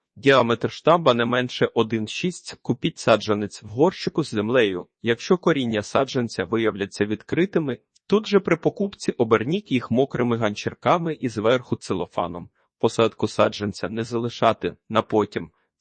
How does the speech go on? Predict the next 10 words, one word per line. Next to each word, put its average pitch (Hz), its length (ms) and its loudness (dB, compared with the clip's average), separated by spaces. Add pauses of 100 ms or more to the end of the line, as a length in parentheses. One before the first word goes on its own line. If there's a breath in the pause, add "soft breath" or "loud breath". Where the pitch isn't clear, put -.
Це 220 120 4
потрібно 117 560 0
зробити 107 480 0
відразу 113 500 2
ж, - 160 -12
принаймні 147 640 -2 (120)
в - 160 -20
той 131 240 4
же 117 160 2
день. 113 380 -2